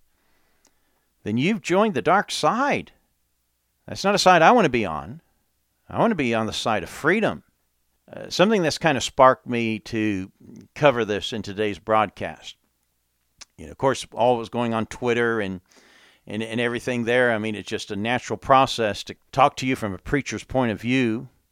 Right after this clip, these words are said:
And, and I want to tell you out there, even though you don't like what some people have to say, they've got the right to say it, and you should not try to prohibit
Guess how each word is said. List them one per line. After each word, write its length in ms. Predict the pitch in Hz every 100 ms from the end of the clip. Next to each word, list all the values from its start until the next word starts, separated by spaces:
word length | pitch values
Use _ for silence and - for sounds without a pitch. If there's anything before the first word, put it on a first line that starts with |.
| _ _ _ _ _ _ _
And, 140 | 113 113
and 180 | 110 117
I 80 | 120
want 200 | 151 135
to 40 |
tell 140 | 170
you 100 | 214
out 180 | 156 123
there, 180 | 123 117
even 260 | 120 156 254
though 60 |
you 160 | 226 175
don't 200 | 180 120
like 220 | 156 214
what 120 | 135
some 140 | - 156
people 200 | 135 120
have 220 | 127 117
to 80 | 110
say, 280 | - 180
they've 180 | 131 135
got 260 | 127 175 -
the 100 | 131
right 240 | 143 139
to 80 | 120
say 260 | - 185 151
it, 120 | 107
and 120 | 110
you 280 | 135 233 226
should 260 | - 143
not 300 | 127 139 170
try 320 | - 139 131 139
to 380 | - 143 151 147 - - - _
prohibit 800 | - 135 139 - 120 110 101 139